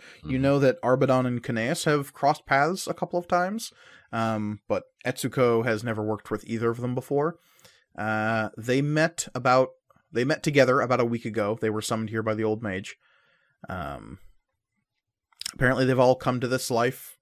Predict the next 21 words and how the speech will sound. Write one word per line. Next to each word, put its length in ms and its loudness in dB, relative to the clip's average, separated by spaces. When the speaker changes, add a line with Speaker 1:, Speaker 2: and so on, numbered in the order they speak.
Speaker 1:
via 340 0
different 380 -4
paths. 560 -2
Uh, 360 -6
Canaeus, 840 0
you're 160 0
beginning 540 -2
to 100 -2
learn, 300 2
is 100 -4
probably, 500 -2
like, 200 -2
really 500 0
old. 520 0
Like, 400 -4
hundreds 640 -2
of 140 -4
years 260 -2
old. 380 -8
Speaker 2:
Okay. 300 -8
Speaker 1:
Um, 480 -4